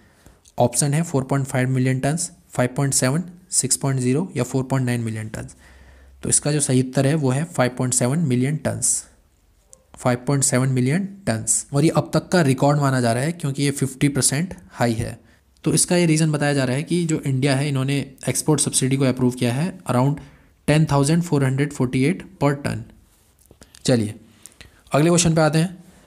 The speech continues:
जो अगस्त की रेनफॉल थी, अगस्त ट्वेंटी ट्वेंटी की, ये अब तक की सबसे हाईएस्ट, अ, रेनफॉल माना गया था। और इससे पहले अगर देखें तो उन्नीस सौ छब्बीस में हाईएस्ट एवरेज रेनफॉल हुई थी in a month।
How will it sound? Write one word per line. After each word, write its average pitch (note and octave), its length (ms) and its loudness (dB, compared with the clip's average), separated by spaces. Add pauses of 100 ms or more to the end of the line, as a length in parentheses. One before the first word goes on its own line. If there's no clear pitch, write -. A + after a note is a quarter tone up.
(280)
जो D3 120 2
अगस्त D3 460 2
की F3+ 80 6
रेनफॉल C3+ 400 4
थी, E3 280 -4
अगस्त B2+ 300 0
ट्वेंटी B2+ 260 2
ट्वेंटी B2 320 0
की, B2+ 240 -2 (680)
ये F3 80 4
अब - 260 -2
तक E3 120 0
की E3+ 120 2
सबसे E3+ 280 2
हाईएस्ट, C3+ 540 2
अ, C3+ 280 4
रेनफॉल C3 400 2
माना A#2+ 240 0
गया A#2 180 0
था। - 420 -6 (240)
और C3 100 2
इससे C3 200 2
पहले B2 260 0
अगर B2 180 0
देखें A#2 280 -2
तो D#3+ 120 -2
उन्नीस C#3 280 2
सौ D#3+ 100 2
छब्बीस C3+ 420 0
में E3+ 160 -2 (420)
हाईएस्ट C#3+ 520 2
एवरेज C3 260 2
रेनफॉल A#2+ 360 0
हुई A2+ 160 0
थी E3+ 240 -2
in C3+ 120 -2
a A#2 160 -2
month। D#3 280 0